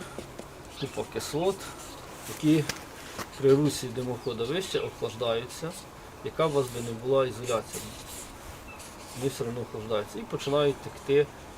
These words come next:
по стінках донизу. Так як замок цей зроблений таким чином, що по стінках виходить, і ось де воно не є герметично. Як би ви його не,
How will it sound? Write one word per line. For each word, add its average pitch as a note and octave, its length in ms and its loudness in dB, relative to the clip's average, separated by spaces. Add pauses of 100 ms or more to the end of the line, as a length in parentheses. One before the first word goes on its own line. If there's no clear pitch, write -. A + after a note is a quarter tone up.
по G#2+ 60 -6
стінках A#2+ 560 0
донизу. G#2+ 260 -2 (580)
Так E3 180 2
як D#3 100 0
замок B2 380 2 (280)
цей A#2 200 6 (1200)
зроблений C3 540 10 (200)
таким A2+ 320 10
чином, A2 360 6 (1400)
що B2 120 2
по B2 160 4
стінках G#2+ 420 6
виходить, G3+ 600 8
і C3 60 8
ось A#2+ 120 8
де C3 80 10
воно B2+ 220 10
не B2+ 140 10
є B2 100 8
герметично. A2 560 4
Як E3+ 180 12
би E3 120 6
ви D3+ 120 8
його C#3 220 8 (480)
не, D3+ 180 8